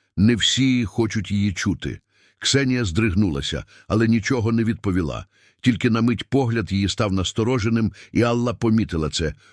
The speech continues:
Короткий, але промовистий знак, що підтвердив її підозри. Минуло кілька днів. Усе здавалося спокійним, але напруга висіла в повітрі,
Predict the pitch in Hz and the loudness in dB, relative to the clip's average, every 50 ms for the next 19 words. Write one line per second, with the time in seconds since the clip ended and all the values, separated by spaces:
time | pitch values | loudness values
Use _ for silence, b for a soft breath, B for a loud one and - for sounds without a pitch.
0 | b b _ - 135 135 123 131 147 151 143 - - 135 131 123 - 107 110 113 | b b _ 0 0 2 2 2 0 0 -2 -2 -2 -2 -2 0 0 0 0 0
1 | 107 98 - 110 113 110 117 117 107 107 92 - - 107 95 78 73 107 117 123 | -2 -2 0 0 2 2 2 2 0 0 -2 -2 0 -2 0 0 0 0 0 0
2 | 110 - B B B B B - - - 110 - 117 90 - - 98 123 123 113 | -2 -6 B B B B B -6 -2 -2 -2 0 -2 -4 -2 0 0 2 2 0
3 | 92 92 107 87 78 87 90 82 90 92 - 107 98 71 76 69 64 - 64 62 | 0 0 -2 0 0 0 0 0 -2 -2 -2 -4 -4 -2 -4 -4 -6 -6 -8 -10
4 | 57 - - _ _ _ _ _ _ _ _ _ _ _ _ _ _ _ _ _ | -12 -12 -16 _ _ _ _ _ _ _ _ _ _ _ _ _ _ _ _ _
5 | _ - 98 113 135 143 147 139 135 107 - 135 123 - - 107 87 71 82 71 | _ 0 2 4 4 4 2 2 0 0 0 0 0 0 -2 -4 -2 -2 -2 -2
6 | 55 50 95 - _ _ _ _ - - 110 - - 147 127 95 107 127 120 127 | -4 -6 -12 -18 _ _ _ _ -2 0 0 2 2 0 0 0 -2 -2 -2 -2
7 | 127 123 110 - 127 110 - - - 117 - - 120 113 92 76 71 76 87 98 | -2 -2 -2 -2 -2 -2 -2 -2 -2 -4 -2 0 -2 0 0 0 0 0 0 0
8 | 110 110 110 107 113 98 - - 131 135 104 113 117 101 113 107 - - - 120 | 0 2 2 2 0 0 0 0 0 0 2 0 0 0 -2 -2 -2 -2 0 0
9 | 110 104 104 98 - - 98 90 78 92 92 - - 71 71 65 | 0 0 -2 -2 -4 -4 -2 0 0 0 -2 -2 -2 -4 -4 -4